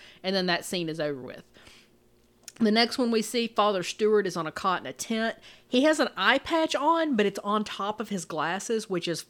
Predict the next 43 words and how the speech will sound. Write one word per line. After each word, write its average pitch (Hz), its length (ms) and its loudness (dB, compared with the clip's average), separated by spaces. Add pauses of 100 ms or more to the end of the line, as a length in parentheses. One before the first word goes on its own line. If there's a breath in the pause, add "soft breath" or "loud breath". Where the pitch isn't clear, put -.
(120)
fucking 277 340 4
hilarious, 175 600 -2
because 180 300 -6
why 196 180 0
would 202 220 -2
you 196 60 -4
put 208 180 -4
an 175 160 -4 (160)
eye 185 140 2
patch 170 320 -4
on 170 160 -4 (120)
over 202 300 2
the 175 80 -4
top 175 300 -6
of 160 100 -10
your 151 80 -8
glasses? 147 640 -6 (640 loud breath)
Um, 185 160 2
he 214 100 0
sits 208 240 0
up 175 100 -2
nervously. 247 640 0
There's 202 200 0
the - 140 -4
Asian 233 360 0
man 226 240 -4
from - 180 -10
earlier, 262 540 -4 (120)
uh, 185 200 0
the 180 100 -2
older 208 340 -2
Asian 226 320 -2
man. 240 320 -6 (1400 loud breath)
The 202 200 0
Asian 220 300 4
man 208 180 -2
is 175 80 -4
speaking 202 400 0
Chinese 208 560 -2
to - 80 -10
Father 185 260 -4
Stewart, 233 440 -4
who 185 180 -2